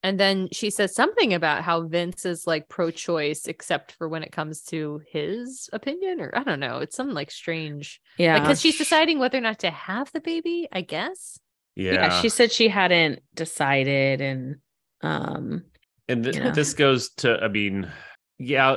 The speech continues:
Speaker 3: it, it won't be my bummer, but just it,
Speaker 2: Yeah.
Speaker 3: it's a running thing in movies that no one ever chooses to have an abortion in movies.
Speaker 1: I know.
Speaker 3: And this is also Nora's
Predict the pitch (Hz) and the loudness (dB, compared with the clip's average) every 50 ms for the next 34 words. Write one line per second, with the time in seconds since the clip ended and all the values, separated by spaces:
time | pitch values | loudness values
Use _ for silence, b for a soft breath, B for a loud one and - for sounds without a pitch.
0 | - - - - 143 139 - - 139 143 120 110 110 101 98 90 95 92 87 90 | 0 -4 -6 -4 -4 -4 -2 0 2 4 4 4 4 2 2 2 0 0 0 0
1 | 90 90 95 92 87 78 104 101 90 110 113 113 - - 123 107 - - - - | 0 2 2 2 2 0 -2 0 2 2 0 0 0 0 0 -2 -2 -4 -6 0
2 | 120 120 113 - - - 117 104 98 98 107 123 135 131 135 135 131 123 117 - | 2 4 4 2 2 0 0 0 0 0 2 4 4 4 4 2 0 0 0 0
3 | 120 107 98 104 101 95 95 98 87 95 92 92 90 85 85 82 92 - - 87 | 0 0 2 0 0 0 0 0 0 0 -2 -2 -2 -4 -4 -4 -4 -4 -4 -4
4 | 98 101 107 110 113 113 110 107 107 104 104 92 95 90 - - - 98 92 85 | -2 0 2 4 4 4 4 4 4 4 2 2 0 -2 -4 -4 -4 -4 -4 -2
5 | 92 95 90 87 85 82 - - - 92 87 80 87 85 87 85 85 85 82 73 | -2 -2 0 -2 -2 -6 -6 -4 -2 -2 -2 0 0 -2 -2 -2 -2 -4 -6 -4
6 | 87 85 85 82 - - 85 80 82 80 78 82 80 78 76 - 233 233 - 247 | -2 -2 -2 -2 -4 -8 -8 -8 -8 -6 -6 -6 -6 -4 -2 -2 -2 0 0 0
7 | 240 226 202 160 147 156 - - - - 107 110 104 107 107 107 104 98 92 - | 0 0 0 -2 -6 -8 -12 -8 -4 0 0 0 0 0 0 2 2 2 0 0
8 | 101 92 87 87 85 85 85 82 82 82 85 - - - - | -2 -2 0 0 0 0 -2 -2 -4 -6 -8 -10 -10 -12 -14